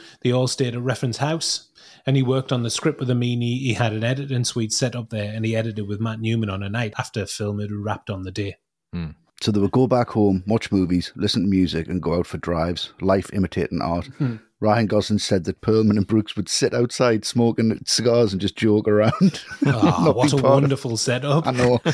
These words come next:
Speaker 1: Refn obviously wasn't familiar with L A, and he picked out locations with Amini and Gosling on night drives in the city.
Speaker 3: Nice.
Speaker 1: They did say that they felt as if they were living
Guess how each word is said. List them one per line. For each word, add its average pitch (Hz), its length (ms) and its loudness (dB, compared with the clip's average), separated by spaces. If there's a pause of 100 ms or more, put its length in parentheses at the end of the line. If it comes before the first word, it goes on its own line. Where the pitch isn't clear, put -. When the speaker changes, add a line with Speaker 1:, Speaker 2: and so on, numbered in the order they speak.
(880)
Speaker 1:
Refn 147 520 0
obviously 127 340 -2
wasn't 120 360 0
familiar 117 360 -2
with 110 120 -2
L 104 160 -2
A, 107 120 -4
and 101 120 -6
he 98 120 -6
picked 131 240 -6
out 107 160 -4
locations 104 640 -4
with 107 120 -8
Amini 101 460 -6
and 107 100 -8
Gosling 101 420 -8
on 110 200 -6
night 104 240 -8
drives 95 400 -6
in 95 120 -10
the 92 80 -10
city. 95 320 -10 (300)
Speaker 3:
Nice. 92 300 -2 (300)
Speaker 1:
They 120 120 -4
did 127 240 -2
say 120 280 -2
that 110 180 -6
they 98 100 -8
felt 110 320 -6
as 107 140 -6
if 110 160 -6
they 104 180 -4
were 98 160 -6
living 104 520 -6